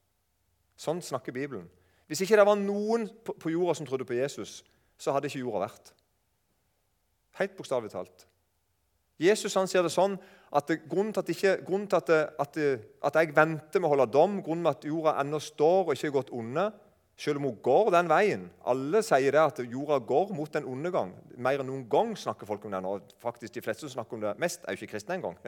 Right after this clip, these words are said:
<laughs> Det er folk som bare snakker om at snart så gjenger det gale på jorda. Jesus, han sa det for to tusen år siden, at det, det er riktig. Så med troens folk alltid tenkte at ja, ja, ja, vi lever ikke her nede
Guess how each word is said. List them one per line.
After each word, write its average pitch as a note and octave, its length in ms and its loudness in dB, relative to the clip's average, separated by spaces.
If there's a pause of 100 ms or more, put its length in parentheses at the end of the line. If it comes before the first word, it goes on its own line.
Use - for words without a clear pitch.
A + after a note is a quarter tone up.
(140)
<laughs> - 300 -20
Det C#3+ 80 -6
er A#2 60 -4
folk B2+ 100 -6
som B2 80 0
bare A2+ 140 -2
snakker A2+ 200 -6
om A#2+ 80 2
at - 160 -6
snart - 380 -4
så A2+ 80 -4
gjenger G2+ 240 -2
det G2 80 -2
gale C3+ 180 0
på F3 100 -2
jorda. F#2+ 280 -4 (320)
Jesus, D#3+ 340 0
han F3 140 -4
sa D3+ 160 2
det D3 80 -4
for B2+ 120 -10
to C3 120 -12
tusen C3 240 -10
år G3 100 -4
siden, A2 140 -4
at - 100 -10
det, D#3 120 -2 (180)
det D3 80 2
er C#3+ 100 0
riktig. - 320 -6 (500)
Så C3+ 140 -6
med C#3 180 -2
troens D#3+ 360 -6
folk G3+ 200 2
alltid C#3+ 240 -2
tenkte D3+ 300 -2
at G2 100 -10
ja, D3+ 140 2
ja, E3 140 4
ja, F#2+ 100 0 (220)
vi A#2 100 -6
lever A#2 180 0
ikke G3+ 140 -2
her G3+ 100 0
nede D3 160 0